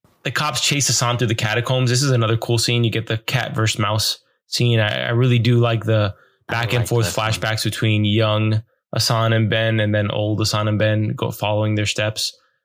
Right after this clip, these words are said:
Speaker 2: Mm-hmm.
Speaker 1: And, uh, they eventually get to this very tight looking escape,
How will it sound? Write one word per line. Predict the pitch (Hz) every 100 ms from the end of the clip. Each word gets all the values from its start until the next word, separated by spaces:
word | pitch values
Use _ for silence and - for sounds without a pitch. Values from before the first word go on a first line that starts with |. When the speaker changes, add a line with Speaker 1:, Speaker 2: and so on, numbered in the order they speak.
| _ -
Speaker 2:
Mm-hmm. | 98 98
Speaker 1:
And, | 110 113 110
uh, | 110 104 104 107
they | 120
eventually | 120 127 - 131
get | 120 120
to |
this | 113 117 - - _
very | 117 120 143 160
tight | - 143
looking | 147 143 151
escape, | 123 - 127 143 -